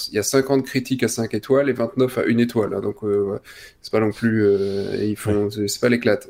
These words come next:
Speaker 1: Et, euh, ils remplacent juste le texte, et puis ils demandent, pour le fun, de partager les screenshots pour voir ce que ça donne sur les méchants sites. Moi, je vois pas tellement le, c'est un, pff, ouais, j'aurais peut-être pu mettre ça en ouais, mais non.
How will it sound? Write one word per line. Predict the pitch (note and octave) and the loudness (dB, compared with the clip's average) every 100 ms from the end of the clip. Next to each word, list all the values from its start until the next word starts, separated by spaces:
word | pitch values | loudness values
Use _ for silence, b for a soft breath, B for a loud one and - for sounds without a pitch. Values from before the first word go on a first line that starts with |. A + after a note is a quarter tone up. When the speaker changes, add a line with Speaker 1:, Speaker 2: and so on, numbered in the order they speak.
| - | -6
Speaker 1:
Et, | A#2+ | 0
euh, | A2 G#2+ G#2 G#2 G#2 - | 2 2 0 0 0 0
ils | G2+ | 0
remplacent | A2+ B2 C3 A#2 | 2 4 4 4
juste | A#2+ C#3 | 2 2
le | C3 A#2+ | 2 4
texte, | B2+ C3+ - | 2 2 -4
et | |
puis | A#2+ A#2 | -2 -2
ils | A2+ | 0
demandent, | G#2+ A2 A2 G2+ G2+ b b _ | 2 2 2 0 -2 b b _
pour | - G#2+ | -6 -4
le | G2+ | -2
fun, | - A2 | 0 0
de | G#2+ F#2+ | 0 -2
partager | G#2 - G#2+ - E2+ | -6 -4 -6 -4 -6
les | F2+ | -6
screenshots | - G2 E2 - G2 G2+ | -6 -8 -6 -2 0 -2
pour | - - | -8 -8
voir | D2+ - | -6 -6
ce | |
que | - | -6
ça | F#2+ F#2 | -6 -4
donne | - F2+ F#2+ | 0 0 0
sur | - E2+ | -6 -6
les | F#2 | -4
méchants | F#2+ - F#2+ | -2 -2 -4
sites. | - E2 - B B - | -8 -12 -18 B B -8
Moi, | A2 | -6
je | - | -4
vois | |
pas | G#2+ | -4
tellement | G2+ - G#2 G#2+ | -4 -4 -4 -2
le, | G#2 G#2 A2+ B B B B - | -2 -4 -6 B B B B -6
c'est | - A#2+ | 2 4
un, | A2 | 2
pff, | A#2 - - | -2 -8 -6
ouais, | - B2+ | 2 4
j'aurais | C3+ C3+ B2 - | 4 -2 -4 -4
peut-être | D#3 - | -4 -2
pu | E3+ D#3 | -2 -2
mettre | D3+ | -2
ça | - D3+ | -2 0
en | C#3+ C#3 | 0 2
ouais, | B2+ | 4
mais | A#2+ | 4
non. | A2+ A2+ | 2 0